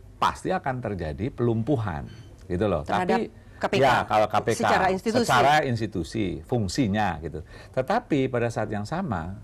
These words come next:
Speaker 1: kalau dalam proses mentersangkakan, ya, pimpinan-pimpinan K P K dengan dalih yang tidak kuat, maka akan bisa mencederai institusi polisi itu sendiri. Masyarakat punya persepsi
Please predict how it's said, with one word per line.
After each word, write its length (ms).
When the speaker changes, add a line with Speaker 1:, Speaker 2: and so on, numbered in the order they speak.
Speaker 1:
kalau 540
dalam 320
proses 640
mentersangkakan, 1300
ya, 320
pimpinan-pimpinan 800
K 60
P 60
K 320
dengan 480
dalih 560
yang 200
tidak 360
kuat, 400
maka 440
akan 240
bisa 240
mencederai 1040
institusi 480
polisi 400
itu 80
sendiri. 560
Masyarakat 480
punya 240
persepsi 640